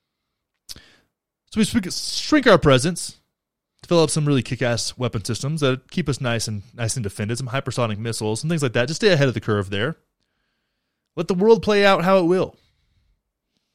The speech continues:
Not policing the world. Maybe use a little economic warfare here and there, but not too much, you know?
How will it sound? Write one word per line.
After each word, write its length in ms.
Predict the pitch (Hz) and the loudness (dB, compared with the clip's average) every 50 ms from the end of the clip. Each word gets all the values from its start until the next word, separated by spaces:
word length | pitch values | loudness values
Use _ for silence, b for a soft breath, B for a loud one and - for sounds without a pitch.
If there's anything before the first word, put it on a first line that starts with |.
| _ _ _ _ _ _ - | _ _ _ _ _ _ -6
Not 200 | 127 117 104 - | -4 -4 -4 -2
policing 340 | 110 120 151 160 - 175 | -2 0 0 0 -2 -2
the 80 | 170 170 | -2 -2
world. 520 | 156 165 170 165 165 165 165 165 156 - - _ _ _ _ _ _ _ _ _ _ _ _ _ _ _ _ _ _ _ - | 0 0 2 2 4 4 2 2 0 -4 -10 _ _ _ _ _ _ _ _ _ _ _ _ _ _ _ _ _ _ _ -8
Maybe 160 | 131 135 151 | -4 -2 0
use 120 | 156 139 | 0 0
a 40 | 139 | 2
little 160 | 139 - - | 0 0 0
economic 480 | - 139 - 151 139 135 147 147 135 - | -2 -2 -2 0 0 0 0 0 -2 0
warfare 320 | 139 147 143 - 151 139 | 0 0 2 2 2 2
here 140 | 127 139 143 | 2 2 2
and 140 | 139 139 135 | 2 2 0
there, 220 | 135 135 135 131 | 0 0 0 0
but 100 | 127 175 | 0 0
not 180 | 185 214 185 - | 0 0 0 0
too 100 | - 185 | 0 0
much, 400 | 160 156 180 202 - - - - _ _ _ _ _ _ _ _ | 2 2 0 0 -2 -6 -10 -12 _ _ _ _ _ _ _ _
you 140 | - 156 151 | -6 -2 0
know? 200 | 151 170 196 | 2 0 0